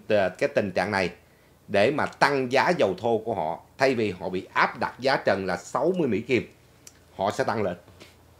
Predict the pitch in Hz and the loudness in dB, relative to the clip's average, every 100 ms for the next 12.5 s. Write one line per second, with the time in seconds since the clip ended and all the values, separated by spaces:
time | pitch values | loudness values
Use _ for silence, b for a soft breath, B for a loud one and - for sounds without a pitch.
0 | _ _ _ _ _ - - 101 151 165 | _ _ _ _ _ -20 -2 2 4 6
1 | 135 107 156 135 123 110 98 117 127 123 | 6 4 0 0 4 4 2 2 4 4
2 | 135 127 107 95 87 160 - - 104 117 | 0 0 0 0 0 0 0 0 -4 -2
3 | - 120 117 131 - - _ _ _ - | -2 0 4 4 2 -8 _ _ _ -20
4 | b b b 101 120 107 147 131 92 92 | b b b -2 0 -2 -2 -2 -4 -4
5 | 92 117 131 147 - 123 120 113 107 135 | -4 -2 -2 -2 0 2 2 0 -2 -2
6 | 165 139 107 104 117 107 101 90 104 135 | 0 0 -2 0 0 0 -2 -2 -2 -2
7 | 123 123 - - 80 120 123 90 92 98 | -2 -4 -4 -4 -4 -2 -4 -4 -4 -6
8 | 82 90 92 117 - 98 92 - - _ | -6 -8 -8 -8 -6 -4 -6 -6 -14 _
9 | _ - _ - b b b - 143 135 | _ -20 _ -20 b b b 8 8 8
10 | 98 117 117 156 - - 170 156 147 180 | 2 4 4 2 -2 2 4 4 2 0
11 | - 165 120 123 95 104 98 92 101 120 | 0 2 2 2 0 0 -2 -4 -4 0
12 | 147 156 117 110 | 2 2 2 0